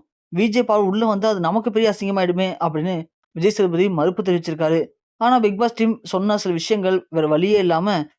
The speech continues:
விஜய் சேதுபதி ஒத்துக்கிட்டு இப்போ வி ஜே பார்வதியை உள்ளவும் கொண்டு வந்திருக்காரு. இது மக்கள் மத்தியில பயங்கர ஒரு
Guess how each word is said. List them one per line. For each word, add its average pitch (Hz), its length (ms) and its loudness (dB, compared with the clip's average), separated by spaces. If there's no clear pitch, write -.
விஜய் 170 260 0
சேதுபதி 175 300 0
ஒத்துக்கிட்டு 185 500 0
இப்போ 240 260 2
வி 220 160 2
ஜே 240 200 0
பார்வதியை 196 520 2
உள்ளவும் 180 420 -2
கொண்டு 160 160 -4
வந்திருக்காரு. 160 460 0
இது 170 260 2
மக்கள் 160 400 -2
மத்தியில 170 340 -2
பயங்கர 202 360 0
ஒரு 170 180 2